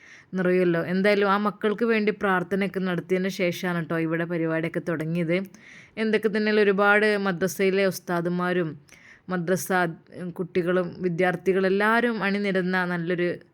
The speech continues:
സംഗമമായി ഇവിടെ. റബീഉൽ അവ്വൽ, ഏഹ്, ഇൻഷാ അല്ലാ നാളെ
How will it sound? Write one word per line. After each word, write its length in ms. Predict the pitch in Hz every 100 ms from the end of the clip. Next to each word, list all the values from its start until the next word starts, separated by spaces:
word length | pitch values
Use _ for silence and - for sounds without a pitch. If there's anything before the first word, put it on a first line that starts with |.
| -
സംഗമമായി 760 | - 185 165 175 180 165 160 156
ഇവിടെ. 400 | 156 156 156 -
റബീഉൽ 440 | 175 170 170 175
അവ്വൽ, 240 | 175 165 180
ഏഹ്, 1300 | 170 - _ _ _ - - - - - 175 180 175
ഇൻഷാ 300 | 180 190 180
അല്ലാ 180 | 175 175
നാളെ 440 | 175 170 170 170